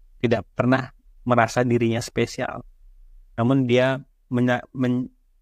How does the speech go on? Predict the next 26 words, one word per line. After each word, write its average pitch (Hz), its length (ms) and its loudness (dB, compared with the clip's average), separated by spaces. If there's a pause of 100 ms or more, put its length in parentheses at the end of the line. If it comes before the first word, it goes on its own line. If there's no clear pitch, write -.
(260)
menyadari 135 560 4
bahwa 117 400 2 (420)
untuk 170 300 0
mengubah 127 320 2
kehidupan, 120 560 -2 (240)
ya, 104 180 -2
aku 147 240 -4
perlu 131 300 0
mengambil 110 260 -2
sebuah - 340 -10
keputusan. - 520 -12
Keputusan 156 480 0
seperti 170 260 0
apa? 160 320 4 (380)
Keputusan 123 480 0
yang 117 160 2
menyenangkan 110 480 -2
buat - 240 -6
Anda, 104 240 -8
yaitu 113 320 2 (240)
dikenal 131 400 4
dengan 107 160 -2
istilah, 117 560 -2
istilah 117 720 0
inspire 104 500 -4 (140)
action. - 320 -14